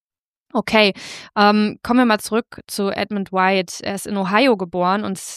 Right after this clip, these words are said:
der war ebenfalls extrem engagiert. Also wir haben da wirklich zwei Schriftsteller verloren, die sich extrem eingesetzt haben für die Gesellschaft.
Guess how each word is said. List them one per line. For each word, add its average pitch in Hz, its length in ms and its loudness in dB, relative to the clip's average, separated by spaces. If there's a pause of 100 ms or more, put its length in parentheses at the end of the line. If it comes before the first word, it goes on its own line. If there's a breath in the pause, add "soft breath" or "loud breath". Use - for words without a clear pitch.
der 190 120 2
war 190 120 2
ebenfalls 214 480 0
extrem 214 500 -2
engagiert. 190 800 -2
Also 185 200 -2
wir 185 100 0
haben 190 120 2
da 185 140 2
wirklich 190 260 -4
zwei 185 280 0
Schriftsteller 196 580 0
verloren, 190 480 2
die 190 120 0
sich 180 140 -6
extrem 190 440 -4
eingesetzt 175 540 -2
haben 165 160 -2
für 170 120 -8
die 175 100 -6
Gesellschaft. 185 640 -2